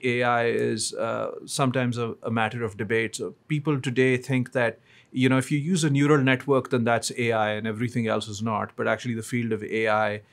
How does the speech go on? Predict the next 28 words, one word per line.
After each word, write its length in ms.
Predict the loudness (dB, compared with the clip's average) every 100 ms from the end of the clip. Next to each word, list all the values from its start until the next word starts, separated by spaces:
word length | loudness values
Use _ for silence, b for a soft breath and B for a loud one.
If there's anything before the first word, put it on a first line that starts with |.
| b b
encompasses 640 | 0 4 6 4 2 -2 0
machine 400 | 0 0 0 0
learning, 400 | 0 0 -2 -2 4
of 240 | 4 4
which 240 | 0 0 0
a 60 | -2
subfield 760 | 0 0 0 -2 0 0 -2 -2
is, 400 | -2 -2 -4 -8 b b b
uh, 160 | 0 0
deep 300 | 4 2 2
learning 440 | 0 2 0 -2
and 140 | -2 -2
neural 300 | -2 -2 -2
networks. 560 | -6 -4 -6 -6 -8 -12 b b -2
So 380 | 4 4 4 6
there's 240 | 6 6
a 60 | 6
lot 260 | 6 6
more 240 | 4 2 2
to 180 | -2
A 160 | 0 2
I 180 | 2 2
than 160 | -2
just 300 | -4 -6 -4
neural 220 | -4 -4 -4
networks, 440 | -6 -4 -4 -4
but 200 | -6 -8
sure, 600 | -6 -2 4 4 4 0